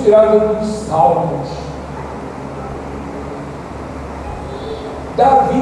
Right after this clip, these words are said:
que compôs os salmos. Davi, o rei profeta, onde fugido de Saul, ele sofreu muito em defesa do reino.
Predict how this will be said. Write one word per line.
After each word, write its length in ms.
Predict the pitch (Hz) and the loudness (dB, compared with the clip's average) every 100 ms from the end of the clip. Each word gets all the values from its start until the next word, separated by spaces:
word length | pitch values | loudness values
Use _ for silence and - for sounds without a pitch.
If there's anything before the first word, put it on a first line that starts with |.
| - | 0
que 100 | - | -2
compôs 720 | 226 220 220 220 214 214 208 | 2 4 6 8 8 6 2
os 120 | - | 2
salmos. 560 | 202 202 202 202 202 202 - - - - - - - - - - - - - - - - | 6 6 6 4 0 -2 -6 -10 -12 -12 -12 -12 -12 -10 -8 -8 -10 -12 -12 -12 -8 4
Davi, 760 | 214 220 220 277 285 - - - - - - - - | 6 6 4 4 2 0 -4 -8 -8 -10 -10 -6 -2
o 60 | |
rei 300 | - - - | 2 4 4
profeta, 840 | 247 254 254 233 220 - - 170 160 - - - - - - - - - - - - - - - - - - | 6 6 6 4 4 4 2 0 0 -2 -6 -8 -8 -10 -10 -10 -8 -8 -10 -10 -10 -10 -10 -10 -10 -10 2
onde 380 | - 277 - - | 6 8 6 2
fugido 500 | - - - - - - | 0 0 0 0 0 -2
de 80 | |
Saul, 600 | - - 196 196 294 - 190 - - - - - - - - - 240 | 2 4 6 8 6 4 0 -4 -6 -8 -10 -10 -12 -12 -10 -6 2
ele 200 | 262 - | 4 6
sofreu 540 | - - - - 226 | 6 6 8 8 8
muito 400 | 277 - - - | 6 4 0 -2
em 100 | 220 | -4
defesa 540 | 214 214 214 214 214 190 | 2 2 2 -2 0 0
do 260 | 196 196 196 | 2 0 2
reino. 560 | 196 - - - 160 | 2 2 0 0 -2